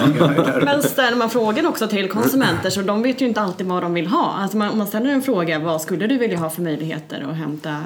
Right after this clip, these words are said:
Speaker 2: eller få, eh, paket hemskickat till dig?" Då är det kanske, man tänker på det som finns idag, strukturen som är.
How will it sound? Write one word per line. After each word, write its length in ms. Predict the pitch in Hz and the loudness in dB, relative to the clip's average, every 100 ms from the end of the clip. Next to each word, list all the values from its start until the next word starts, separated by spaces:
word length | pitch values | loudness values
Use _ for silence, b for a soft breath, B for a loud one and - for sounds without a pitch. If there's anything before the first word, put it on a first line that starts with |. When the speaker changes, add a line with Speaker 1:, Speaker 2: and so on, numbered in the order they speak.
| 165 | -6
Speaker 2:
eller 100 | 160 | -8
få, 240 | 160 151 156 185 196 - - 240 | -8 -8 -6 -8 -10 -14 -20 -12
eh, 160 | 180 175 | -10 -6
paket 340 | 175 165 156 | -4 -4 -4
hemskickat 440 | 165 143 156 165 - | -6 -6 -6 -8 -8
till 100 | 165 | -6
dig?" 100 | 170 | -6
Då 200 | 190 208 | -4 -2
är 120 | 196 | -2
det 100 | 190 | -2
kanske, 280 | 185 170 180 | -4 -4 -4
man 120 | 175 | -4
tänker 260 | 185 180 196 | -4 -4 -4
på 60 | |
det 140 | 175 165 | 0 0
som 160 | 165 | 0
finns 280 | 165 156 151 | -2 -4 -2
idag, 360 | 180 214 147 98 | 0 0 -2 -4
strukturen 540 | - 160 - 165 139 | -2 -2 -2 -6 -6
som 220 | 160 170 139 | -6 -6 -4
är. 380 | 214 156 117 | -2 -2 -4